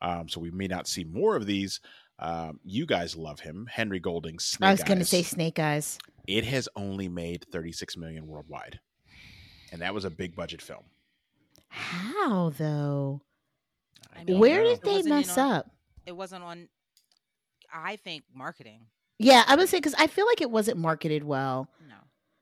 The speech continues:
Speaker 3: No.
Speaker 2: Um, which is sad. We went and supported it in theaters.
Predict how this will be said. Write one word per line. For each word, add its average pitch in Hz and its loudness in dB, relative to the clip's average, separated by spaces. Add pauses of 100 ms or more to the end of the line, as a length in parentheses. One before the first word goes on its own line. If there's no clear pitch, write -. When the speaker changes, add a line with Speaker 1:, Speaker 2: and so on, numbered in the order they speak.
(440)
Speaker 3:
No. 185 2
Speaker 2:
Um, 156 0 (640)
which 202 4
is 175 2
sad. 156 2 (340)
We 220 10
went 247 8
and 214 0
supported 190 4
it 180 2
in 170 0
theaters. 147 0